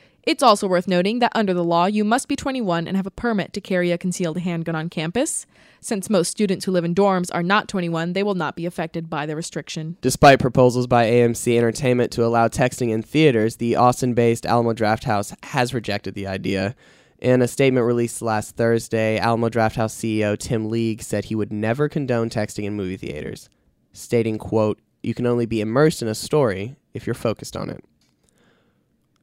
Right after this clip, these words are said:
Speaker 2: League made the statement in response to A M C Entertainment C E O Adam Aron, who said Wednesday that the company was considering allowing texting in its theater locations. Aron said he had considered this to appeal to a larger demographic, such as millennials,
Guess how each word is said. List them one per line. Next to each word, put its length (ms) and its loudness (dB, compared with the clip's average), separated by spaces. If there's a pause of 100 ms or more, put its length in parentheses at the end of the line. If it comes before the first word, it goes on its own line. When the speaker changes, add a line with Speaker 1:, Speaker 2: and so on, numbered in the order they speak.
(180)
Speaker 2:
League 180 4
made 180 4
the 60 -2
statement 400 -2
in 100 -2
response 480 -2
to 280 -2
A 160 0
M 100 0
C 320 -4
Entertainment 520 -2
C 560 -6
E 100 -4
O 240 0
Adam 400 -2
Aron, 480 -4 (220)
who 260 -2
said 320 -4
Wednesday 440 -4
that 140 -2
the 80 -6
company 300 -6
was 160 -6
considering 480 -6
allowing 400 -6
texting 580 -8 (800)
in 100 -2
its 160 -4
theater 240 2
locations. 800 -4 (180)
Aron 240 2
said 200 -2
he 100 0
had 100 0
considered 520 -2
this 320 -4
to 200 -2
appeal 300 0
to 120 -2
a 20 0
larger 340 -2
demographic, 680 -2
such 280 -10
as 160 -6
millennials, 600 -2